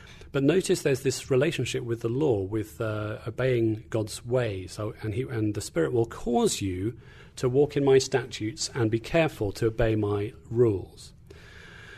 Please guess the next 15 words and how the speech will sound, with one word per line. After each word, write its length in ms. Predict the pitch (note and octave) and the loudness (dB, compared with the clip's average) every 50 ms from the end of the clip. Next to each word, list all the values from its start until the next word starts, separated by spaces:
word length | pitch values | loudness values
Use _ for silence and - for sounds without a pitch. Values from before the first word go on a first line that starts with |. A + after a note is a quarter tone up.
| - - - - - - - - | -20 -20 -20 -20 -20 -20 -20 -16
So 140 | - - D3 | -8 -4 -4
God 220 | C3 - G3+ - | -2 -2 -4 2
promises 420 | - - D#3+ D3+ D3 C3 - C3 - | 4 6 6 6 4 2 -2 -4 -4
to 80 | - A2+ | -6 -6
purify 480 | - - C3+ C3+ C3 B2+ C3 A#2+ A2 | -2 2 4 6 6 4 4 0 -2
his 120 | G2+ - - | -2 -2 -2
people, 520 | - - - F3+ - - - D#3+ D#3+ D#3+ | 4 6 6 6 8 10 10 10 10 8
make 220 | D#3 A#2 A2+ - - | 2 0 0 -2 -2
them 120 | G2+ G#2+ | -4 -4
clean, 580 | - - - - C#3+ C#3+ C#3 C#3 C#3 C3+ - - | -4 -6 -4 0 2 2 4 2 2 0 -2 -2
give 200 | - B2+ A#2 - | 0 -2 0 0
them 240 | - A#2 A2+ - - - | 0 -2 -2 -2 -6 -8
a 100 | - G#2+ | -6 -4
new 500 | G#2 G#2 A2 G#2+ A2 G#2+ G#2+ G#2+ - - | -2 -2 0 0 2 2 0 0 -2 -4
start. 680 | - - - - - C3+ B2 A2+ F#2+ E2+ - - - - | -8 -10 -10 -6 -4 -2 -2 0 -2 -4 -8 -14 -18 -20